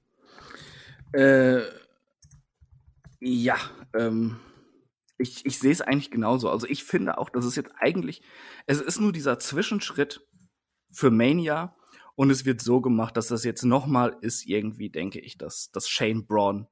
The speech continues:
demütigen wird in irgendeiner Weise. Es wird n-, kein richtiges Match geben, vielleicht ein paar Schläge und sowas werden fliegen,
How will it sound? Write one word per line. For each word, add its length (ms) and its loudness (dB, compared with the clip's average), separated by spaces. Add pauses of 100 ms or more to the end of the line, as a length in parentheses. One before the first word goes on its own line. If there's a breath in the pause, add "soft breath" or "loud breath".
(100)
demütigen 600 2
wird 180 -8
in 80 -12
irgendeiner 360 -8
Weise. 380 -10 (440 loud breath)
Es 100 -10
wird 260 0
n-, 340 2
kein 220 2
richtiges 420 -2
Match 260 0
geben, 240 0
vielleicht 360 -2
ein 80 0
paar 160 -4
Schläge 400 0
und 120 -2
sowas 260 -4
werden 160 -4
fliegen, 440 -6